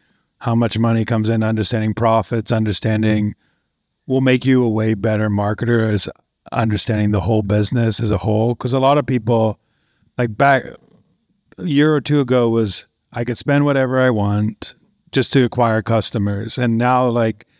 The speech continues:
what YouTube doing or what people should have been doing for the last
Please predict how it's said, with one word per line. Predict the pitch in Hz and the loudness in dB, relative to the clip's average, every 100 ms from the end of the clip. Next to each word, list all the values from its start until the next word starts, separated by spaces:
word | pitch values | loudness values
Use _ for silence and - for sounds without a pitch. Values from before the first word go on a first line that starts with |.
| _ _ - | _ _ -4
what | 127 | -4
YouTube | 113 147 156 135 113 | 2 0 2 2 2
doing | 117 120 117 | 2 2 2
or | 113 113 110 104 - | 0 0 -2 -6 -8
what | 120 117 104 107 | 0 0 0 -4
people | 123 120 117 110 104 - | -2 2 2 0 -4 -8
should | - - | -6 -2
have | 123 | 0
been | 110 110 | 0 0
doing | 117 117 113 104 | 2 2 0 -2
for | - 110 107 104 110 _ | -2 0 0 -2 -4 _
the | 123 117 | -6 -2
last | 110 113 104 - - | 0 0 -2 -6 -6